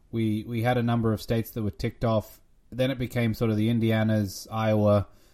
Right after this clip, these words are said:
uh, even towards Illinois and Michigan and so on. Is it more of a,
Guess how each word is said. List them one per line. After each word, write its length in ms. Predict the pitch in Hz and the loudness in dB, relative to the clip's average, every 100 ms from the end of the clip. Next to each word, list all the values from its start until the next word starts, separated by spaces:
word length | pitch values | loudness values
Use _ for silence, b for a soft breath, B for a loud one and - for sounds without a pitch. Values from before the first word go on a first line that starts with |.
| b - | b -8
uh, 240 | 104 107 | -4 -4
even 200 | 113 117 | -2 -4
towards 280 | 110 107 104 | 0 0 2
Illinois 400 | 113 113 110 107 | 2 4 2 2
and 100 | 104 | 2
Michigan 580 | 107 - 107 110 107 98 | 0 -2 0 2 0 -2
and 140 | 107 92 | -6 -4
so 240 | 127 117 | -2 0
on. 220 | 101 101 - b b b b - | 0 -2 -6 b b b b -12
Is 180 | 135 131 | -6 -2
it 120 | 170 | -2
more 260 | 127 123 127 | 0 0 2
of 100 | 117 | 2
a, 320 | 117 110 104 | 2 2 0